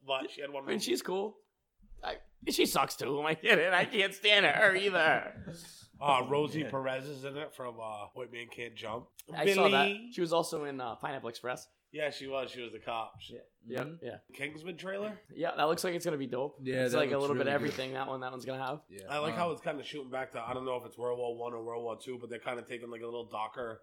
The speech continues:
Speaker 1: appeal to it. Even
Speaker 3: Yes.
Speaker 1: though I do like, uh, the dude who played Eggsy in the first two.
Speaker 3: Yeah.
Speaker 1: Not the first one. The first, the second one was
Speaker 3: I
Speaker 1: not
Speaker 3: didn't,
Speaker 1: a hit. I
Speaker 3: I
Speaker 1: didn't
Speaker 3: didn't
Speaker 1: like the
Speaker 3: see the
Speaker 1: second.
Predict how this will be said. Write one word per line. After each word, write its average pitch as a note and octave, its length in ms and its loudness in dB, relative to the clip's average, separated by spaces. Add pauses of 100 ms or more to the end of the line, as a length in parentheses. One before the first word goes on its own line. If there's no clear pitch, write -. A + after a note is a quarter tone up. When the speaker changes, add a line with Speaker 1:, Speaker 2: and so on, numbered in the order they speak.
(120)
Speaker 1:
appeal C3 400 -6
to C#3 160 -8
it. D3 180 -8
Even D3+ 180 -4
Speaker 3:
Yes. - 80 -6
Speaker 1:
though D#3 60 4
I D3 80 2
do D3 160 -4
like, C3+ 260 0
uh, A#2 280 0 (240)
the B2+ 100 -6
dude B2+ 240 -8
who C3 80 -4
played C3 340 -6
Eggsy A#2+ 380 -8
in B2 80 -10
the A#2+ 80 -8
first B2 380 -10
two. C3 260 -6 (440)
Speaker 3:
Yeah. B2+ 220 -2
Speaker 1:
Not E3+ 300 -2
the D3+ 80 0
first F3+ 280 0
one. C#3 300 2
The A#2+ 60 -6
first, G#3 340 -2
the D3 80 -6
second G#3+ 320 -4
one D3 180 0
was A2 140 -6
Speaker 3:
I D3+ 100 0
Speaker 1:
not F#3+ 220 4
Speaker 3:
didn't, B2 100 -2
Speaker 1:
a A2+ 40 -2
hit. A2+ 240 -2 (140)
I A2+ 60 -12
Speaker 3:
I - 20 -4
Speaker 1:
didn't D#3 120 4
Speaker 3:
didn't A3 140 6
Speaker 1:
like C3+ 80 2
the C#3 60 -2
Speaker 3:
see G#3 180 0
the G3+ 120 4
Speaker 1:
second. - 80 -2